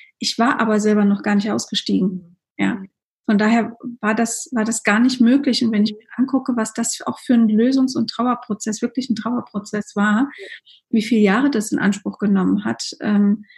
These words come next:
Speaker 1: zeigt mir sehr deutlich, ähm, ja, welchen Raum wir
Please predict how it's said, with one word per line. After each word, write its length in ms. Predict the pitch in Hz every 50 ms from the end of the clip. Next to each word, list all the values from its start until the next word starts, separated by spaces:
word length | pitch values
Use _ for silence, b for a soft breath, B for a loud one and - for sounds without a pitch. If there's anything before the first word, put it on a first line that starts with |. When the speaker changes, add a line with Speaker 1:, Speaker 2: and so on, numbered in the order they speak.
| B B B B B B B B _
Speaker 1:
zeigt 340 | - - 226 214 226 220 -
mir 140 | 240 233 233
sehr 340 | 202 208 226 240 247 240 240 -
deutlich, 880 | 226 220 226 233 240 240 240 - - 208 208 220 - - - - - _ _ - -
ähm, 460 | 220 226 208 208 208 - 233 196 - _ _ _ _ -
ja, 160 | 220 214 214
welchen 260 | 220 214 214 - 226 208
Raum 460 | 202 190 208 220 240 254 247 226 220
wir 420 | 214 214 214 202 196 196 208 -